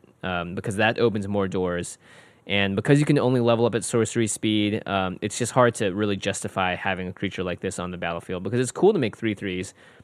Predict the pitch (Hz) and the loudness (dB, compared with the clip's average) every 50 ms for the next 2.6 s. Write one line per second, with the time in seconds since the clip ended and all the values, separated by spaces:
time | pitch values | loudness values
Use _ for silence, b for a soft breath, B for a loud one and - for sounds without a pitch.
0 | b _ - 120 113 87 113 120 117 104 127 120 - 120 113 107 101 - 110 104 | b _ 0 2 2 2 2 0 2 4 2 2 2 2 0 0 0 0 -2 -2
1 | 98 95 104 95 87 95 101 - 107 104 101 101 98 92 90 95 92 90 90 - | 0 0 0 0 -2 -2 -2 0 0 0 0 0 -2 -2 0 0 0 0 -2 -6
2 | - - 101 92 95 104 113 - - - - | -6 -4 -2 0 2 0 0 -2 -4 -10 -16